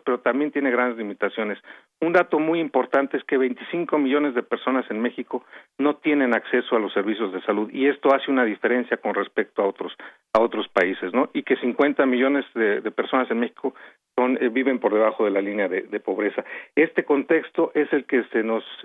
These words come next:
eh, eh, tenemos frente a esta, a esta pandemia, con un sistema de salud que no tenía la capacidad de ra-, dar respuesta para todos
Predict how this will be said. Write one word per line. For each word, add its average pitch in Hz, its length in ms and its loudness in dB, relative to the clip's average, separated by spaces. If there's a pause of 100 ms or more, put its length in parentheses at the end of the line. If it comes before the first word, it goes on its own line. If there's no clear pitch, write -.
eh, 117 180 -2
eh, - 380 0
tenemos 156 500 4
frente 120 340 0
a 123 40 2
esta, 117 280 0
a 127 120 0
esta - 240 -4
pandemia, 127 440 0 (360)
con 131 100 2
un 151 160 0 (220)
sistema 151 440 2
de 131 140 2
salud 131 340 0
que 131 140 0
no 143 280 2
tenía 143 380 0
la 123 120 0
capacidad 123 480 -2
de 123 60 2
ra-, 123 240 0
dar 131 200 0
respuesta 107 540 -2
para 104 240 -2
todos 139 360 -2